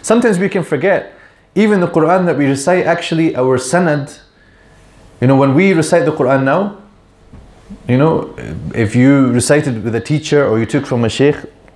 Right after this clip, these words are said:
like I did, so I can tell you, "This is my sheikh, and this is my sheikh's sheikh, and this is my sheikh's sheikh's sheikh," right?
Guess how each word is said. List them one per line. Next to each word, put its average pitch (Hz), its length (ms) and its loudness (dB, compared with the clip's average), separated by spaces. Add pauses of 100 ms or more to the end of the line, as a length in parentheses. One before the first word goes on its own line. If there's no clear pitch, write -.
(140)
like 120 180 0
I 151 160 2
did, 135 240 -2
so 123 200 -6
I 123 120 -2
can 127 180 -8
tell 120 200 0
you, 113 180 -2 (280)
"This 107 180 -4
is 98 100 0
my 120 180 2
sheikh, 123 360 0
and 104 100 -2
this 101 100 -4
is 95 140 -2
my 92 120 -2
sheikh's 135 360 -2
sheikh, 127 260 0
and 101 80 -2
this 101 100 -4
is 104 60 -2
my 101 120 0
sheikh's 113 320 -2
sheikh's 107 260 -2
sheikh," 135 320 0 (320)
right? 143 240 0